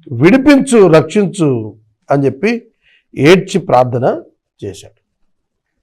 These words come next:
అప్పుడు వర్ణాను కళ్ళం దగ్గర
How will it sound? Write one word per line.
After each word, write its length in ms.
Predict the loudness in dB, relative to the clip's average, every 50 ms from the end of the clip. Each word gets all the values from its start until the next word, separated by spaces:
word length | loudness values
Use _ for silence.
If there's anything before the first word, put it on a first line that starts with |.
| _ _ _ _ _ _ _ _ _ -6 -2 0 2 2 2 0 -2 -2 -4 -6 -6 -6
అప్పుడు 640 | -6 -6 -4 -2 -2 0 -2 -2 -6 -10 -12 -14 -16 -20 _ _ _ _ _ _ _ _ _ _ _ _ _ _ _ _ _ _ _ _ _ _ _ _ _ _ _ _ _ _ _ _ _ _ _ _ -2
వర్ణాను 680 | 2 2 4 4 4 4 6 6 6 6 6 4 2
కళ్ళం 440 | 2 2 2 4 6 6 4 4 4
దగ్గర 400 | 2 2 2 0 -2 -4 -6 -10